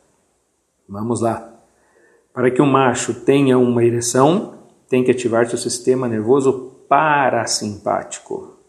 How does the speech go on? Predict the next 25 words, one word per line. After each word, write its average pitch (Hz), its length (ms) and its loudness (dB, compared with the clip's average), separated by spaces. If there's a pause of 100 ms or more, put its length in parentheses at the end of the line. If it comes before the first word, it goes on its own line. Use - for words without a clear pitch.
(880)
Em 123 80 0
algumas 113 300 0
espécies, 120 540 2
incluindo 110 460 -2
a 110 40 2
humana, 120 360 2
o 143 60 -4
sistema 123 400 -2
nervoso 113 360 0
parasimpático 117 640 -2
provoca 120 360 -2
as 123 80 0
ereções, 139 600 -2
as 127 180 -2
ereções 135 440 -4
hemodinâmicas. 123 1120 -8 (1040)
Se - 240 -8
incrementa, 127 720 4
então, 110 720 0
a, 92 540 -4
o - 60 -2
fluxo 123 440 0
sanguíneo 113 460 -2
do 117 100 2
pênis, - 720 -2